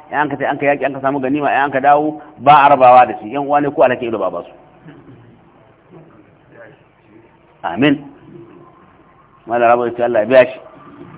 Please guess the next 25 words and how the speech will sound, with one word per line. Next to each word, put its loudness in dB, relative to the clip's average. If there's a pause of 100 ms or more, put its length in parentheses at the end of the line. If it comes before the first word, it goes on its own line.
(920)
Wa 8
ama, 6 (1500)
haka 2
nan 2
ba 6
a 6
ba 6
makaho. 6 (1800)
Wa 4 (280)
araja 4
ba 6
a 6
ba 6
gurgu. 2 (2750)
Wa 6 (100)
ashalla 4
ba 8 (100)
a 4
ba 8
mai 4
kambale. 6 (2500)
Wa 0
mutakhallafin 4
li 4
hajatin. 6